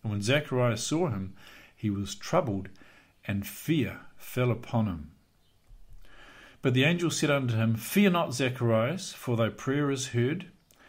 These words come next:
and thy wife Elizabeth shall bear thee a son, and thou shalt call his name John. And many of the children of Israel shall he turn to the Lord their God, and he shall go before him in the spirit and power of Elias,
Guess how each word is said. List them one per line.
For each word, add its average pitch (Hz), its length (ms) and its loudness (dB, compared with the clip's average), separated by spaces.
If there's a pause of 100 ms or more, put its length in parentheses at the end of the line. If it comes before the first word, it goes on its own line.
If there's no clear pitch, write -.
(240)
and 104 120 -2
thy 104 80 0
wife 120 320 4
Elizabeth 120 520 0
shall 107 240 -2
bear 120 240 4
thee 110 160 0
a 92 60 -4
son, 104 520 -4 (600)
and 101 200 -4
thou 117 180 4
shalt - 440 -2
call 131 400 -2
his 120 260 -2
name 107 480 -2 (580)
John. 85 580 -4 (1200)
And 117 300 6
many 160 180 4
of 151 100 0
the 147 80 -4
children 143 360 0
of 120 100 2
Israel 110 400 0
shall 117 240 -4
he 107 100 0
turn 147 340 -2
to 135 100 -8
the 113 100 -2
Lord 127 300 4
their 123 140 2
God, 113 420 -4 (400)
and 98 160 -6
he 113 120 0
shall 120 180 -2
go 110 160 0
before 147 440 0
him 95 180 -4
in 92 120 -4
the 98 100 -6
spirit - 560 -4 (440)
and 85 200 -10
power 117 480 -6
of 95 120 -4
Elias, 107 880 -4